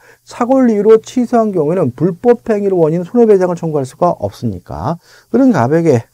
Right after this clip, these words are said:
불법행위 책임을 물을 수 있다는 질문은 X가 되는 거죠. 오 번, 갑은 계약 내용에 착오가 있었다는 사실과 함께 만일 그 착오가 없었더라면 의사표시를 하지 않았을 것이라는 점도 증명해야 한다. 맞나요? 자, 갑,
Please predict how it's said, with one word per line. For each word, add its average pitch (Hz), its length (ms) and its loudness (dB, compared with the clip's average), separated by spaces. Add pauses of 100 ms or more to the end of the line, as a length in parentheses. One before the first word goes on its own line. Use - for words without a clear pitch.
(120)
불법행위 139 760 -4
책임을 101 480 -4
물을 170 340 -2
수 170 140 -10
있다는 139 340 -4
질문은 117 400 -4 (380)
X가 82 360 -10
되는 87 200 -8
거죠. - 240 -20 (500)
오 120 140 2
번, 98 180 -4 (440)
갑은 185 300 4
계약 247 420 6
내용에 185 280 2
착오가 254 360 2
있었다는 185 600 0
사실과 147 460 -2
함께 117 460 -2
만일 127 440 2
그 165 220 -2
착오가 147 340 0
없었더라면 110 760 -2 (300)
의사표시를 151 1080 0
하지 117 260 -2
않았을 107 380 -6
것이라는 95 420 -6
점도 107 380 -2 (180)
증명해야 156 540 -4
한다. 110 380 -8
맞나요? 135 300 -2 (580)
자, 135 240 0
갑, 175 280 0